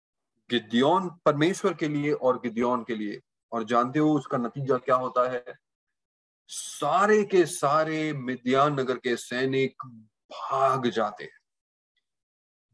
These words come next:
भाग जाते हैं। कई तो अपने आप, अपने ही, अ, साथियों को मारने लगते हैं। हड़बड़ी मच जाती है, उलझन हो जाती है और लोग भाग जाते हैं। और, अ, और गिदयन और उनके तीन सौ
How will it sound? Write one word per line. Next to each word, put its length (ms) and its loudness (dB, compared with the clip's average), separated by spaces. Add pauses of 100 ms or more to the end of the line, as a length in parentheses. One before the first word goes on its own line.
भाग 280 4
जाते 340 4
हैं। 160 0
कई 220 4
तो 120 4
अपने 240 4
आप, 300 4 (200)
अपने 240 2
ही, 160 2
अ, 340 -4 (880)
साथियों 460 2
को 140 0
मारने 360 4
लगते 300 -2
हैं। 240 -6 (500)
हड़बड़ी 340 4
मच 200 2
जाती 440 4
है, 220 4
उलझन 440 4
हो 180 4
जाती 240 2
है 60 -4
और 120 0
लोग 280 -2
भाग 320 -2
जाते 260 -2
हैं। 220 -2 (440)
और, 240 -2 (800)
अ, 40 0
और 300 2
गिदयन 340 0
और 280 0
उनके 220 -6
तीन 340 -4
सौ 400 2